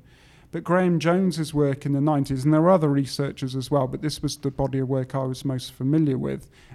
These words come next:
actually talks more about the back end of when you experience anxiety. Actually, people can interpret anxiety in different ways.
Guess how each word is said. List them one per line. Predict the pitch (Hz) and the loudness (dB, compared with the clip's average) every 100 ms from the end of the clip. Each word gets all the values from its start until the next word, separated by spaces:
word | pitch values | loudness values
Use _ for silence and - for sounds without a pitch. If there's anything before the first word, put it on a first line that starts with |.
| - | -2
actually | 165 - - 147 | -2 0 -4 -4
talks | 147 143 139 - | 0 -2 -2 -4
more | 139 135 | -4 -2
about | 143 139 | -4 -6
the | 139 | -8
back | 131 170 165 139 | -4 -4 -4 -6
end | 127 127 | -4 -4
of | 127 | -2
when | 151 147 | 2 4
you | 143 | 2
experience | 143 - - - 175 185 151 131 - | 0 -8 -14 -4 -2 0 0 -2 -6
anxiety. | 131 123 123 135 131 123 - 131 127 - - - _ _ - | -6 -4 -4 -4 -4 -6 -8 -8 -8 -10 -20 -20 _ _ -4
Actually, | 196 - - 135 127 127 | -4 -4 -6 -4 -4 -2
people | - 147 147 | 0 0 -2
can | 135 139 | -6 -4
interpret | 139 135 - 151 147 139 | -4 -4 -4 -4 -4 -6
anxiety | 131 127 120 127 127 123 131 | -4 -6 -6 -6 -6 -6 -6
in | 127 | -4
different | 123 135 - 131 | -4 -6 -6 -6
ways. | 147 147 131 - - - | -2 -2 -4 -8 -12 -16